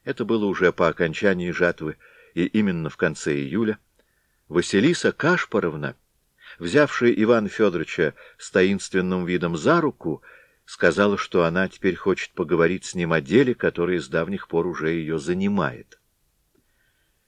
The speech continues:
«Тебе, любезный Иван Федорович», так она начала,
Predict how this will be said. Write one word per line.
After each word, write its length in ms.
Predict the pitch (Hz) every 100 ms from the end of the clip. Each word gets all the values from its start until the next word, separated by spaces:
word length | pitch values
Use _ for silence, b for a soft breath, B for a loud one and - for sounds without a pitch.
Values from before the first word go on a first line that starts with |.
| _
«Тебе, 460 | - 85 71 120 156
любезный 760 | 151 110 92 143 131 131 135
Иван 380 | - 101 87 120
Федорович», 720 | 117 87 101 120 135 - - _ _ _ _ _ -
так 240 | 95 -
она 180 | 92 87
начала, 540 | 85 - 80 76 73